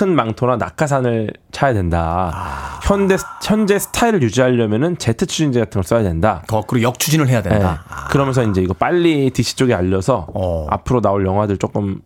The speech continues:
Speaker 1: 수정해야 된다
Speaker 2: 수정해야
Speaker 1: 했는데,
Speaker 2: 된다.
Speaker 1: 뭐, 라이즈 때도 뭐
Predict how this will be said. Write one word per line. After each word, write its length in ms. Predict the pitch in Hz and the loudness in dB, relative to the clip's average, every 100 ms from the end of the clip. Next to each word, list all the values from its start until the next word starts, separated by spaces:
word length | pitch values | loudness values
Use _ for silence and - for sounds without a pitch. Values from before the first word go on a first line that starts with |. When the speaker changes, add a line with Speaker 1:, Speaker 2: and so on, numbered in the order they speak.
| - | -16
Speaker 1:
수정해야 300 | - 135 139 | -4 0 0
된다 160 | 127 123 | 0 0
Speaker 2:
수정해야 200 | 156 120 | 2 2
Speaker 1:
했는데, 320 | 139 175 82 | 4 2 0
Speaker 2:
된다. 140 | 80 85 - | -6 -12 -10
Speaker 1:
뭐, 380 | - 117 117 117 - _ _ _ _ _ | 0 2 4 0 -2 _ _ _ _ _
라이즈 440 | 123 147 190 185 - | 0 2 2 -2 -2
때도 300 | 156 147 160 | -2 0 -2
뭐 200 | 135 | -2